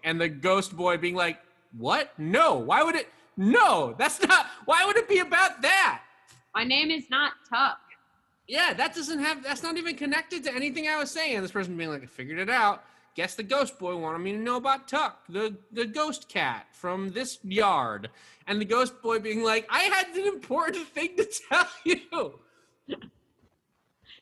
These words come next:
Speaker 2: Yeah, this is a whole mess, but I do like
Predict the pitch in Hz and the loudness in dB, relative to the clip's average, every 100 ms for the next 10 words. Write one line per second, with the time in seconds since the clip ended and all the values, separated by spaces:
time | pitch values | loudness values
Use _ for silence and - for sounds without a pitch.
0 | _ _ - - 240 262 339 466 381 254 | _ _ -20 -8 -6 -4 -4 -4 -2 0
1 | 262 220 208 208 214 - 214 220 247 302 | 0 -2 -4 -6 -6 -6 -4 -4 -6 -6
2 | 254 233 | -2 -4